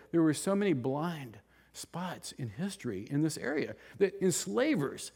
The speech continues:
it has nothing to do with God's holiness. It's the furthest thing from God's holiness,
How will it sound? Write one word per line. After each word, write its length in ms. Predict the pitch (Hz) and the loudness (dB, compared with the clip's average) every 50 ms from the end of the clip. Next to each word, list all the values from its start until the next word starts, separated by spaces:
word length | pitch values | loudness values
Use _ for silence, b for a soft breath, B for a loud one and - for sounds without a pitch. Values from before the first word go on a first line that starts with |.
| B B 143 127 | B B -16 -8
it 240 | - - - - - 151 135 190 | -6 -4 -4 -4 -6 -8 2 4
has 220 | 214 220 190 151 | 6 6 6 6
nothing 420 | 160 185 233 262 247 262 233 196 | 6 6 6 8 8 8 8 8
to 80 | 160 180 | 8 6
do 220 | 160 185 240 247 | 6 6 6 8
with 120 | 208 170 - | 8 8 8
God's 260 | 214 208 151 147 - | 8 8 6 6 4
holiness. 360 | - 240 262 233 196 165 - | 2 4 6 6 6 6 4
It's 140 | 190 156 - | 2 -2 -2
the 100 | 170 170 | -2 -2
furthest 400 | - - 269 285 247 220 175 - | 0 2 4 4 4 4 2 2
thing 200 | 240 247 262 233 | 2 2 2 4
from 160 | - 190 170 | 4 2 4
God's 260 | 143 175 175 170 - | 6 4 4 4 2
holiness, 500 | - 196 247 277 233 196 175 175 185 - | 0 0 2 4 6 6 8 6 6 4